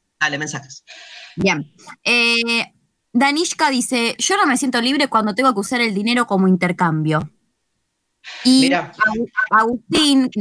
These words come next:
Speaker 2: a continuación, mandó, "No soy libre cuando se me termina el sueldo". En, en la misma línea, ¿no?
Speaker 1: Sí.
Speaker 2: Em,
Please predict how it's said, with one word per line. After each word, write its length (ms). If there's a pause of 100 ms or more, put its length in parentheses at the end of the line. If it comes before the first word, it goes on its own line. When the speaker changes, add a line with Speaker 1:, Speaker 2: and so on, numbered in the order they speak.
Speaker 2:
a 100
continuación, 600
mandó, 460
"No 180
soy 180
libre 280
cuando 220
se 120
me 120
termina 340
el 80
sueldo". 520 (360)
En, 240
en 220
la 120
misma 220
línea, 280
¿no? 240 (560)
Speaker 1:
Sí. 280 (460)
Speaker 2:
Em, 840